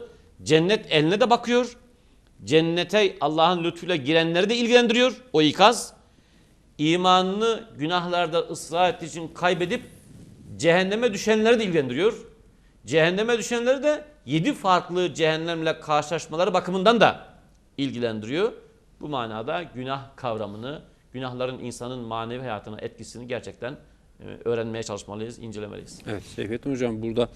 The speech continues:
Speaker 2: insanın hani dünyada kendisine verilen imkanları ve verilen istidatları, yetenekleri geliştirmesi veya geliştirememesi, yanlış kullanması açısından dikkate aldığımızda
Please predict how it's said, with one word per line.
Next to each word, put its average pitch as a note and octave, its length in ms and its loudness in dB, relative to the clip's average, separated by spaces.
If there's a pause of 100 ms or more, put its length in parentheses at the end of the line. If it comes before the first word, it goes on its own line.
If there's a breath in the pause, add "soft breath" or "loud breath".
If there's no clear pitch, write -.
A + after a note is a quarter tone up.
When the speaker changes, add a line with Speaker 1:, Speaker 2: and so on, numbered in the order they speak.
(580 loud breath)
Speaker 2:
insanın A#2 380 -4
hani G#2 260 -2
dünyada G2+ 560 -2
kendisine G2 500 -6
verilen F#2+ 320 -4
imkanları G2+ 720 -4
ve C#3+ 200 0
verilen A#2 420 -2 (540 loud breath)
istidatları, G#2+ 720 0
yetenekleri F#2+ 680 -4
geliştirmesi F#2+ 840 -4
veya F#2+ 300 -2
geliştirememesi, F#2+ 920 -4
yanlış G#2+ 360 -2
kullanması G2 640 -6
açısından F#2+ 520 -8
dikkate F#2+ 300 -4
aldığımızda F#2+ 600 -4